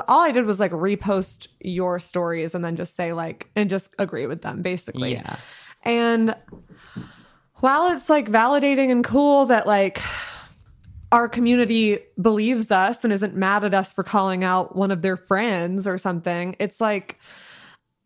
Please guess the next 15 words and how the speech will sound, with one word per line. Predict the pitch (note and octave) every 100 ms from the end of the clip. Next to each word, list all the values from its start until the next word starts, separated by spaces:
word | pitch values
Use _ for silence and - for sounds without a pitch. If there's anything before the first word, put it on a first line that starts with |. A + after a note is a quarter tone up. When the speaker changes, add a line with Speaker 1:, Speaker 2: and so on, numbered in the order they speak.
| - -
Speaker 1:
we | A3 D4+
could | - G4+ F#4+
have | G4 G4 F4+ - _ _ - -
kicked | B3+ C#4+ B3+
this | C#4+
person | - C4+ C4 B3+ -
out | F#3 F#3 G3 - G3
the | G#3
second | - F#3+ G#3+ -
they | G3+
got | F3+ E3+ E3+ -
there | G3+ G3+ G#3
if | F#3+ F3+ -
we | F3 G3 F#3+
had | G#3 F#3 -